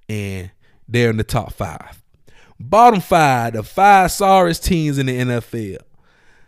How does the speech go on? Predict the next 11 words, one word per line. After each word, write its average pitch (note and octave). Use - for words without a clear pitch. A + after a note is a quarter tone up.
Let's C#3+
start E3
from C#3
five F3
and E3
go E3+
down E3+
to E3+
one. E3
Number F#3
five, F3+